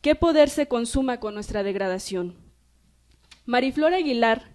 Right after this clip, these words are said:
a propósito de la pregunta por los aportes feministas a este tiempo presente, trajo a nosotros la imagen de Berta Cáceres, luchadora indígena hondureña y feminista, asesinada en marzo de dos mil dieciséis por su lucha en la defensa del medio ambiente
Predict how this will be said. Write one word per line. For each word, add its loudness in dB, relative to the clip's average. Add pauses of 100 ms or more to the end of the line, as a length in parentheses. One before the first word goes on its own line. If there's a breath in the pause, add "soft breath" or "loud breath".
(120)
a -2
propósito 2
de 2
la 0
pregunta -6
por -4
los -4
aportes -6
feministas -10
a -6
este -8
tiempo -12
presente, -10 (540 soft breath)
trajo 4
a 6
nosotros 2
la 2
imagen -4
de 0
Berta -4
Cáceres, -8 (120)
luchadora -2
indígena -6
hondureña -6
y -8
feminista, -10 (400 soft breath)
asesinada 0
en -2
marzo 0
de 4
dos -4
mil -2
dieciséis -4 (300 soft breath)
por 2
su 0
lucha 0
en 2
la 2
defensa -2
del 0
medio -6
ambiente -8